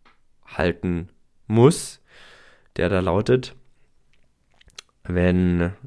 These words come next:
du, äh, Krankheitssymptome hast und dich fragst, ob du trainieren möchtest, dann ist die eigentliche Gretchenfrage, wo kommt die Erkältung her und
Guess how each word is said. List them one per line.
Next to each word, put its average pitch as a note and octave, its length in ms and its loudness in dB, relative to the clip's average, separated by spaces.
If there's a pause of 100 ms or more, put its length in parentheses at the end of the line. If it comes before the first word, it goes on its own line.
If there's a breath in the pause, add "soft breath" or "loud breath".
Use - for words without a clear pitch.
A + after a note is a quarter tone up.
(160)
du, F2 580 0 (320)
äh, - 340 -8
Krankheitssymptome F2+ 1040 -2
hast - 380 -2 (1120 loud breath)
und A#2+ 180 0
dich A#2 140 0
fragst, A#2 360 2
ob A2 140 -4
du A2+ 100 -4
trainieren B2+ 520 0
möchtest, - 600 -2
dann A2+ 360 -2 (220)
ist - 280 -10
die - 220 -8
eigentliche A#2+ 460 0
Gretchenfrage, G2 960 -4 (1500 loud breath)
wo G#2+ 200 0
kommt G#2+ 360 0
die G#2 320 2 (300)
Erkältung G2 580 -2
her A2+ 300 2
und G2+ 260 -4